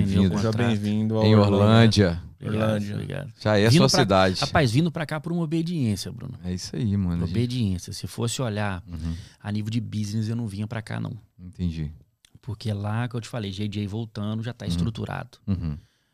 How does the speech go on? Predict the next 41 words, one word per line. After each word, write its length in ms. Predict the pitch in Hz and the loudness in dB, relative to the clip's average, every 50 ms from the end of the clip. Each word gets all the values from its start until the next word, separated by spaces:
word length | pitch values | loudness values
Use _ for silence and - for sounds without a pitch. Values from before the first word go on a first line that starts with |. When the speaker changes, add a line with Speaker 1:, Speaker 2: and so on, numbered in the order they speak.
| _ _ _ | _ _ _
Speaker 3:
Mas 600 | - 98 95 95 95 95 92 92 90 - - - 113 | -14 -10 -8 -8 -8 -6 -8 -8 -10 -10 -12 -10 -8
o 60 | 110 | -6
melhor 240 | 113 110 110 113 123 | -4 -4 -4 -6 -6
lugar 280 | 131 123 117 117 120 | -6 -6 -6 -6 -4
de 100 | 123 135 | -6 -6
tá 260 | 131 _ - 117 117 | -8 _ -10 -8 -6
é 40 | 127 | -4
no 80 | 139 147 | -4 -4
lugar 200 | 135 135 - 117 | -6 -6 -6 -6
da 80 | 131 | -6
obediência. 760 | 131 123 135 139 135 139 135 117 98 90 - - - - - - - _ _ - | -6 -4 -4 -4 -2 0 0 0 0 0 -2 -6 -10 -12 -16 -20 -20 _ _ -20
Speaker 1:
Sim. 320 | - - - 92 85 80 71 - - _ _ _ | -14 -4 -2 0 0 0 -2 -6 -14 _ _ _
Speaker 3:
Então 160 | _ - 95 104 | _ -12 -8 -6
Deus 180 | - 120 120 | -6 -4 -2
mandou 340 | 123 139 135 127 117 123 135 | -2 -2 -2 -2 -2 -4 -4
vir, 260 | 135 113 110 127 143 151 | -4 -4 -4 -2 -2 -2
a 20 | |
gente 260 | 147 156 156 - 185 | -2 -4 -4 -6 -8
vem. 200 | 165 120 104 90 | -8 -6 -6 -6
Então 200 | 95 - - 139 | -6 -6 -8 -8
se 120 | 147 - 180 | -8 -8 -10
ele 60 | - | -12
tá 180 | - - - | -14 -14 -10
vindo 180 | 170 170 180 180 | -6 -4 -4 -4
pra 180 | 170 - 175 165 | -4 -6 -8 -6
cá, 140 | 170 185 | -2 0
tô 60 | 196 185 | 2 4
Speaker 1:
Amém. 100 | 170 165 | 4 4
Speaker 3:
vindo 120 | 165 165 | 4 4
pra 160 | 165 165 160 147 | 4 2 -2 -2
cá 120 | - 147 | -2 -4
na 80 | 147 156 | -2 -2
obediência, 600 | 151 139 151 147 135 127 131 139 151 170 170 - | -2 -4 -4 -4 -2 -2 -2 -2 -2 -4 -6 -8
Deus 200 | 160 147 170 165 | -8 -8 -8 -8
vai 80 | 185 175 | -8 -8
fazer 260 | - - 170 151 170 | -10 -10 -10 -10 -10
grandes 300 | 151 143 170 175 160 - | -10 -8 -8 -8 -8 -10
coisas. 340 | - - 117 131 131 107 90 | -12 -10 -6 -4 -4 -4 -4
Portas 380 | - _ - 123 131 - 107 104 | -6 _ -8 -8 -6 -6 -4 -2
vão 120 | 113 107 | -2 -2
abrir, 440 | 95 98 107 101 120 123 123 113 | -2 -4 -4 -2 0 0 0 -2